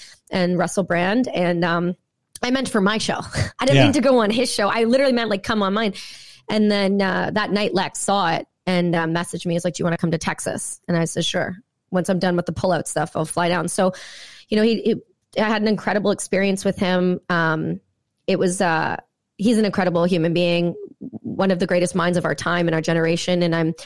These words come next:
Speaker 1: I'm honored to, you know, him and, and have had an opportunity to sit and chat with him in his home. And he took me for dinner for my birthday. And it was really just, um, he's a,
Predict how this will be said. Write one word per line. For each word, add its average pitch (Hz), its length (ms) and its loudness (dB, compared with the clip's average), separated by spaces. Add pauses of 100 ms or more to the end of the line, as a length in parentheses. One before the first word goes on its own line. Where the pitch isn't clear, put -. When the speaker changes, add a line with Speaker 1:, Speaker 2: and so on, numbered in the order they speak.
(320)
Speaker 1:
I'm 208 120 2
honored 196 300 2
to, 180 280 2
you 180 140 2
know, 175 240 4
him 180 220 4
and, 160 260 0
and 156 260 -2
have 156 180 -4
had 170 240 -2
an 165 200 0
opportunity 170 540 -2
to 170 80 0
sit - 200 -4
and 175 80 -6
chat 147 240 -4
with 170 120 0
him 170 80 0
in 160 80 0
his 165 100 -2
home. 170 300 2
And 165 120 0 (500)
he 226 100 -2
took 220 180 0
me 214 80 2
for 202 120 0
dinner 196 280 0
for 196 120 -2
my 175 100 2
birthday. 170 520 0
And 165 100 2
it - 80 -2
was 180 180 0
really 196 240 4
just, 180 340 -2
um, 160 420 -2 (760)
he's 226 180 2
a, 214 400 2